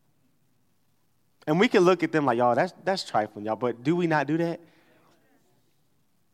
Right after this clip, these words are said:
Jesus, we have been out here all daggone day. It is nighttime.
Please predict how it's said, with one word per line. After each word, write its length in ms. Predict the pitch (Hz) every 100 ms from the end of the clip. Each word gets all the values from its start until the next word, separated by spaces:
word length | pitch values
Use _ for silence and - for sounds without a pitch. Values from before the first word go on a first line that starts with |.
| _ _ -
Jesus, 420 | 143 165 151 139
we 180 | 135 170
have 200 | 135 117
been 460 | 131 131 135 143 147 _ _ _ _ _ _ _ _ -
out 220 | 131 135
here 400 | 127 113 107 101 - _ _ _ _ _ _ -
all 260 | 110 127
daggone 520 | 131 127 127 127 127 120
day. 160 | 92 _ _ _ _ _ _ _ -
It 160 | 101
is 140 | 87 82
nighttime. 520 | 92 113 - 104 85